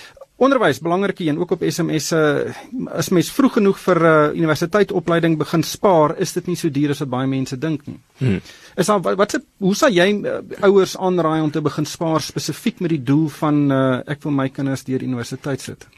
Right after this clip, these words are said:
Speaker 2: Ek dink dit gaan vandag omtrent in ons konteks hand aan hand met wanneer jy begin beplan om 'n gesin te, te begin beplan. Moet jy begin daai goeders in ag neem. Ehm, so daar's verskeie produkte daar buite, ehm, by banke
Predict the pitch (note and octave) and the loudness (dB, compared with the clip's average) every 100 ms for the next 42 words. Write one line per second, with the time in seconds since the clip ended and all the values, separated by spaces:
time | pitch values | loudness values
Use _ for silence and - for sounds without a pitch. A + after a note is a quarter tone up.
0 | _ C3 C3+ D3 C#3 G#2 - B2 A#2+ - | _ -4 2 2 4 0 2 0 0 -2
1 | A2+ G2 G2 G2+ G2+ G2+ G2+ G2 F#2+ F#2+ | -2 2 0 0 -4 -2 0 0 0 -2
2 | - G2+ G2 F#2+ - G2+ G#2 A2 G2 G2 | 0 -2 0 -2 -2 -2 0 0 0 0
3 | G2 F#2+ F#2+ F#2+ G2 F#2+ - G2 F2+ - | -2 -2 -2 -2 -4 -6 -4 -2 -2 0
4 | A2 G2 - - G2 - - - G2 G#2 | 0 -2 -10 -10 -8 -6 -4 -2 -2 -4
5 | F2+ _ - - - G2+ F#2+ - F2+ F#2+ | -8 _ -10 -8 -4 -2 -2 -2 -2 -4
6 | - - - A#2 G2+ A2+ G2+ G2+ G2+ G2 | -10 -20 -4 0 2 2 2 0 -2 0
7 | F2+ F#2 - G2+ - F2+ F2+ - - G2 | 0 -2 -2 -4 -4 -4 -4 -4 -8 -10
8 | G#2 - - - - C#3 G2 - - - | -12 -16 -18 -8 -2 0 -2 -4 -6 0
9 | A#2 A#2+ - - C3 A#2+ A#2+ G2+ G2 G#2+ | 2 2 -2 -4 0 0 -2 -6 -4 0
10 | F#2+ F#2 G2 F#2+ F2+ F2+ G2+ - F2+ F#2 | 0 0 0 -2 -6 -10 -10 -8 -4 -4
11 | F2+ - C#3+ F#2+ F#2+ A2 - A2 G#2+ | -6 -8 -4 -2 0 -2 0 -2 -2